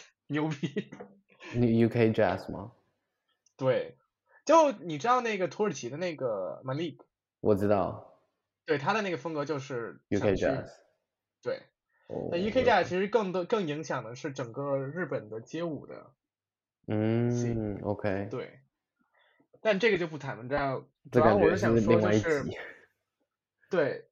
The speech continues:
Speaker 1: 就是他们三十年前也在那儿跳，现在还在那儿跳。
Speaker 2: 嗯，哇哦，
Speaker 1: 他们也不出来教课。
Speaker 2: 同一批，同一批人。
Speaker 1: 对。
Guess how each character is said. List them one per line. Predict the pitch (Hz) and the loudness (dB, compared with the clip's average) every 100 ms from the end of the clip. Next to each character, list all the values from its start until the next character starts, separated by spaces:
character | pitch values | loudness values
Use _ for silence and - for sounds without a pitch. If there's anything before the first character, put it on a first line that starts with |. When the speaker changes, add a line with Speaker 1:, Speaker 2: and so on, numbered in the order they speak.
| _ _ | _ _
Speaker 1:
就 | 254 | -2
是 | 202 196 - - _ _ - | 2 2 0 -8 _ _ -4
他 | 233 | -2
们 | 247 190 - _ _ _ _ _ _ _ _ _ - | -2 -4 -12 _ _ _ _ _ _ _ _ _ -14
三 | - 208 | -4 -2
十 | 196 | -2
年 | 185 190 | -4 -6
前 | 143 | -8
也 | 147 | -8
在 | 113 | -10
那 | 107 | -12
儿 | 101 | -16
跳， | 117 - _ | -18 -20 _
现 | - 175 | -12 -8
在 | 156 | -6
还 | 127 110 | -6 -8
在 | 139 | -8
那 | |
儿 | - | -10
跳。 | - - _ _ _ _ _ _ | -14 -20 _ _ _ _ _ _
Speaker 2:
嗯， | 107 110 135 143 104 98 | -2 0 0 -2 -2 0
哇 | 104 | 0
哦， | 123 - - _ - | -2 -6 -12 _ -6
Speaker 1:
他 | - | 0
们 | 113 | 4
也 | 127 | 4
不 | |
出 | - | 4
来 | 120 | 4
教 | 117 139 | 2 -2
课。 | - 139 - | -6 -10 -4
Speaker 2:
同 | 113 113 | 0 2
一 | |
批， | 120 | 2
同 | 107 | 0
一 | |
批 | 101 | 0
人。 | 82 - - | -2 -6 -8
Speaker 1:
对。 | 139 | -8